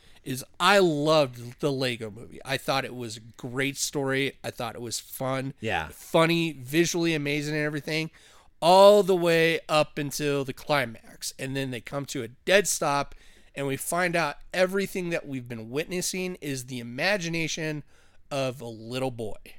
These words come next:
Speaker 2: I like that.
Speaker 1: I hated that because you put me in this world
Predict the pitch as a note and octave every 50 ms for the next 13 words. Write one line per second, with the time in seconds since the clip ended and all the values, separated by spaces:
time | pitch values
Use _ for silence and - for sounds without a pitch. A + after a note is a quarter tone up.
0 | - - - _ - - _ - C#3+ D#3 D3+ D3 D3 D3+ D3+ - - F#2 D2+ C2+
1 | A#1+ - - C#3 C#3+ C#3+ C#3+ C#3+ C#3 - - - - - - - C3+ C#3 D#3 E3
2 | E3+ D#3 C#3 A#2 A2 - G#2 - C#2+ - - - - - - - - - - D3+
3 | C#3 - E3 D#3 C#3 D#3+ E3+ D3+ - - - F#3 G#3 A3 - G#3+ G3+ G3 F3+ F3
4 | E3 D#3 C3+ - C3 A2+ A#2+ B2+ C#3 E3 F3 E3 D#3 C3+ A#2 A2+ A2+ G#2+ - -